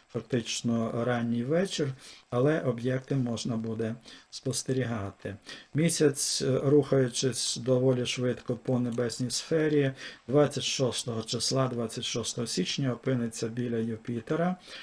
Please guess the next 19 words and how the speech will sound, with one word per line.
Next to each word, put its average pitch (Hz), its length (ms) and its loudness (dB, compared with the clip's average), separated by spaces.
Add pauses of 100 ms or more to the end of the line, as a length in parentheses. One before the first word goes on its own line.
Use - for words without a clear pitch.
(380)
Е, 123 100 0
нікуди 135 420 6
не 131 160 6
зникнуть 131 520 0
Венера 123 440 0
і 127 80 -2
Сатурн, 160 540 0
щоправда, 120 520 -2
вони 120 260 -2
можуть 117 480 -2
бути, 117 360 -4 (200)
вірніше, 123 320 -4
бу-, 131 300 0
правильніше, 143 540 8
буде 123 260 2
трошечки 117 540 -4
нижче 117 400 -2
над 110 360 -4
обрієм, 131 580 2